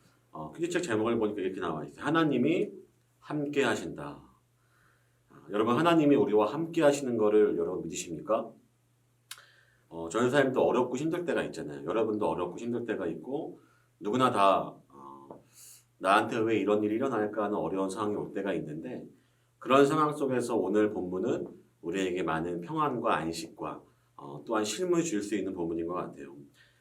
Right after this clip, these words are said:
여러분 어려울 때 어떻게 여러분의 어려움을 해결하십니까? 오늘 일 절을 보니까 이렇게 나와요. "하나님은 우리의 피난처이시며 힘이십니다. 어려울 때에 언제나 우리를 돕는 분이십니다."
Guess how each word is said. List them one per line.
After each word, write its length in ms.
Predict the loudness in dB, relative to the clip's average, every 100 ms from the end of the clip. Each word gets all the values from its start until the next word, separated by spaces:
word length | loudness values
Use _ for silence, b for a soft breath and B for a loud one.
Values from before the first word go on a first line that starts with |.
| -2
여러분 220 | 2 4
어려울 360 | 6 6 4
때 200 | 4 4
어떻게 380 | 4 2 -2 0
여러분의 280 | 0 0 0
어려움을 380 | 0 0 -2 -4
해결하십니까? 640 | -4 -2 -2 -6 -8 -8
오늘 220 | -6 0
일 100 | 0
절을 220 | 2 0 0
보니까 480 | -2 -4 -4 -4 -4
이렇게 240 | -6 -4
나와요. 380 | -6 -6 -10 -14 -20 b b b b b
"하나님은 400 | 4 6 8 6
우리의 320 | 6 4 0
피난처이시며 1040 | 0 0 2 0 0 -2 -2 -2 0 -2 -4
힘이십니다. 760 | -6 0 0 2 -2 -4 -8 -16 -20 _ _ _ _ 0
어려울 540 | 4 10 10 10 8
때에 180 | 4 6
언제나 560 | 6 4 4 4 4
우리를 320 | 2 0 -2 -2
돕는 380 | -4 -4 -4
분이십니다." 600 | -4 -6 -8 -10 -12 -14